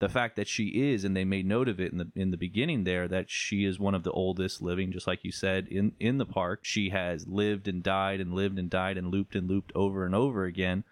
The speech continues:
And each time, I mean, as we find out later in the show with the Shade and being put back together, that there is some remnants of each time. And so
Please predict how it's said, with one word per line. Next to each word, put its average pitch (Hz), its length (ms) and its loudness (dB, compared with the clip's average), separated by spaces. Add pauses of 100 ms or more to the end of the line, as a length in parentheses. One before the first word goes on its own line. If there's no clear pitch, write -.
(300)
And 104 140 2
each 123 220 0
time, 127 380 0
I 92 100 0
mean, 92 260 0
as 95 320 -2
we 95 200 -4 (140)
find 104 240 0
out 92 180 0
later 98 300 0
in 95 100 0
the 85 80 -4
show 110 400 2
with 98 220 0
the - 60 -4
Shade 101 480 0
and 85 160 -4 (160)
being 107 340 4
put - 180 0
back 113 260 -2
together, 101 600 -2 (360)
that 104 260 0
there 117 180 4
is 117 260 0
some 117 240 0
remnants 120 640 -2 (180)
of 113 220 0
each 110 200 -2
time. 135 340 -2
And 90 160 -6
so 98 460 2